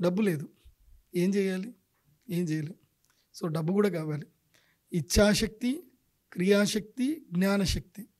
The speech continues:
మూడు కావాలి. So ఇచ్ఛాశక్తి అంటేనే ధనం. మనం ఏది కోరుకున్నా ఆ పని చేయగలుగుతాం. ఇప్పుడు, ఇప్పుడున్న కాలంలో మనకి ఏ కంఫర్ట్స్ ఏది కావాలన్నా సరే ఏం కావాలి మనకి?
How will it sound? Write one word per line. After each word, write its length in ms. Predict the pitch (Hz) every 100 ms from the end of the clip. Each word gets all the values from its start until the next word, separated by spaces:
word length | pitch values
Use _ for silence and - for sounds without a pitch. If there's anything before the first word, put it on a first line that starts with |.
| _
మూడు 260 | 160 170 214
కావాలి. 420 | 190 - 151 147 - _ _ _ _ _ _ _ _ -
So 380 | 220 196 175 226 - _ _ - _ _ _ _
ఇచ్ఛాశక్తి 720 | 190 - - 240 240 247 - 214
అంటేనే 440 | 202 202 233 277
ధనం. 380 | 180 190 190 170 _ _ _ _ _ _ _ _ _
మనం 140 | 165 170
ఏది 300 | 175 202 208
కోరుకున్నా 520 | 220 214 220 226 233
ఆ 60 |
పని 260 | 220 208 208
చేయగలుగుతాం. 760 | 190 202 202 208 - 208 214 208
ఇప్పుడు, 280 | 190 - 202
ఇప్పుడున్న 420 | 202 - 220 226
కాలంలో 460 | 220 208 214 220 226
మనకి 300 | 214 202 196
ఏ 40 |
కంఫర్ట్స్ 460 | 196 196 185 190 190
ఏది 160 | 190
కావాలన్నా 400 | 190 185 190 190
సరే 220 | 190 185
ఏం 100 | 180
కావాలి 200 | 196 190
మనకి? 360 | 185 185 185 330